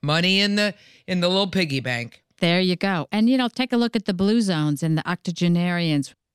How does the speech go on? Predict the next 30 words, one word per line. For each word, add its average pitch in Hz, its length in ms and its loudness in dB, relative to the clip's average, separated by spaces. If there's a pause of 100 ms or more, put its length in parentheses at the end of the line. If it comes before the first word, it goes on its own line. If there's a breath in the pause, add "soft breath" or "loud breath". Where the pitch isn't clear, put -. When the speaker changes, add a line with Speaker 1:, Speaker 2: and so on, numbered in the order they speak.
(160)
Speaker 2:
Part 233 220 2
of 208 100 -2
their 226 200 0
lifestyle 175 720 -2
is 180 200 -2
regular 175 500 0
physical 147 480 -4
activity. 131 600 -2
So 175 280 0
if 170 160 -2
you 185 100 4
want 202 340 2
that 175 260 -2
long, 175 500 2
healthy 180 760 -2
life, 170 500 -2 (320 soft breath)
then 208 300 2 (160)
it's 202 200 0
a 190 40 -2
commitment 175 500 2
that 147 180 -6
you 143 60 -2
have 143 220 -4
to 139 80 0
make. 127 300 -2 (240)
So - 140 -2
let's 320 300 -2
then 285 240 0 (140)
talk 269 240 -2
about, 196 380 -2